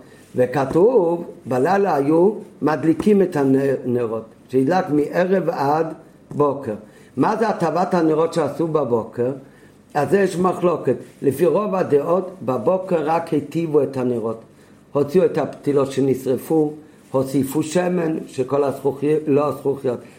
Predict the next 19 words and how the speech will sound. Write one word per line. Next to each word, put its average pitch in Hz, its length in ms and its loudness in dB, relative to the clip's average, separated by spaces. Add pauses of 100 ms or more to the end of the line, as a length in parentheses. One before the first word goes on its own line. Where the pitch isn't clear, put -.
שכל 143 320 2
הנרות 156 500 2
במנורה 147 480 2
היו 151 220 4
מלאים. 143 580 4 (460)
זה 240 180 4
היה 226 220 2
הטבת 220 420 -2
הנרות, 196 340 2
רק 202 180 -2
זה 202 140 0
עשו 196 180 -2
בבוקר. 190 440 -2 (340)
וביום 170 640 2
לא 208 160 2
דלקו 202 320 2
נרות 196 340 2
במשכן 131 680 -2
בכלל 113 340 -10